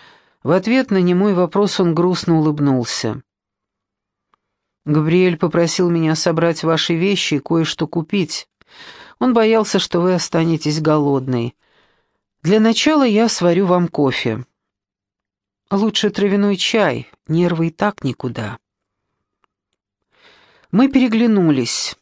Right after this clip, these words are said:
Наше состояние было примерно одинаковым, и у нас вырвался нервный смех. "Нет, серьёзно, Жак, не тратьте на меня время. У вас наверняка и так много дел". "Вовсе нет.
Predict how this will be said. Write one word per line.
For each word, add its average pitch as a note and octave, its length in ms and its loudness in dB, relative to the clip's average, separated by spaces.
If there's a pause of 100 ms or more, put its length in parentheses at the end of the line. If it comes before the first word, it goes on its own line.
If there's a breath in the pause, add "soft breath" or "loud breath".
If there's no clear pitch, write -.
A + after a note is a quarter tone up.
(140)
Наше A3+ 320 0
состояние G3 760 0
было F3 220 0
примерно E3+ 500 0
одинаковым, D#3 800 -2 (380 loud breath)
и - 60 -2
у E3+ 80 2
нас G#3+ 360 0
вырвался F3+ 580 0
нервный D#3+ 480 0
смех. C3+ 600 -4 (800 loud breath)
"Нет, A3 280 0
серьёзно, A3+ 580 0
Жак, C#3+ 340 0
не B3 120 0
тратьте C4+ 440 0
на D#3 80 2
меня E3 320 0
время. D3 540 -2 (300 loud breath)
У A3 80 -2
вас A#3 220 0
наверняка F#3+ 500 0
и F#3+ 80 0
так - 340 -4
много C3+ 340 0
дел". B2 380 -2 (1400)
"Вовсе E3 480 -2
нет. G#3+ 420 -2